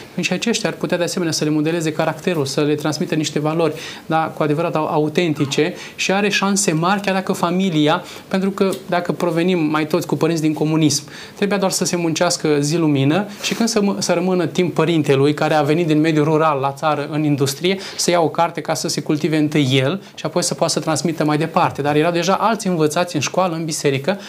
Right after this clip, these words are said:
care puteau să facă mult mai rapid și mult mai prompt să intervină,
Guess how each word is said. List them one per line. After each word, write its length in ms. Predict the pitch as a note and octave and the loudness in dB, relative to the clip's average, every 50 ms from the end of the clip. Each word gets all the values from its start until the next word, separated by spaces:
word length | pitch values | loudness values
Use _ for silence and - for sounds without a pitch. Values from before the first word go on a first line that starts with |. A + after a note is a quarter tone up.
| - - - - | -18 -18 -16 -4
care 260 | - F#3+ G3 G3+ G3 | -2 0 0 0 0
puteau 320 | G3 - - - - G#3 | -2 -4 -4 -2 0 0
să 140 | G3 - G3+ | 0 -2 -2
facă 320 | G3 - G#3 G3 G3+ G3+ | -2 -2 -4 -2 -2 0
mult 240 | G3 F#3+ G#3+ A#3+ A3+ | 0 2 0 0 0
mai 240 | G3+ F#3+ F#3 F#3 - - | 0 0 0 0 0 -2
rapid 320 | F3+ E3 E3 C#3+ - F#3+ F#3 | -2 -2 -2 0 0 -2 -2
și 160 | - - F3 | -2 -2 -2
mult 140 | F#3 G#3+ G#3 | -2 0 0
mai 140 | F#3+ F3 | 0 -2
prompt 260 | D#3 - F#3 F#3 F3 D#3 | 0 0 -2 -2 0 0
să 100 | - E3+ | 0 0
intervină, 500 | D#3+ D3+ D3+ C#3+ C3+ C3+ F3+ G3 G3+ | 0 0 0 0 0 0 0 -2 -2